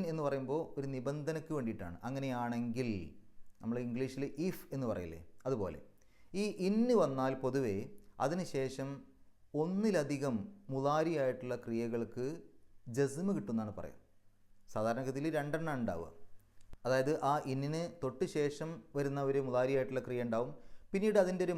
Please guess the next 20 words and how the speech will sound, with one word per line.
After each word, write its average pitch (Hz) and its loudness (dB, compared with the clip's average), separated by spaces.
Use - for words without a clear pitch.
മറുപടി 165 2
ആയിക്കൊണ്ട്, 131 0
ജവാബായിക്കൊണ്ട് 147 2
വരുന്ന 123 0
മറ്റൊരു 123 -4
മുലാരിയായിട്ടുള്ള 120 0
ക്രിയയാണ് 110 0
സാധാരണ 120 2
ഉണ്ടാവുക. 78 -6
ചിലപ്പോൾ 220 4
അതിൽ 185 6
കൂടുതലുണ്ടാവും. 113 0
ഇപ്പോൾ - -2
ഇവിടെ 208 6
നോക്കുകയാണെങ്കിൽ 139 2
ഇൻ 220 4
തുഖ്രിദു, 151 2
ശരിക്കും 139 -4
അവിടെ 147 0
തുഖ്രിദൂന 127 0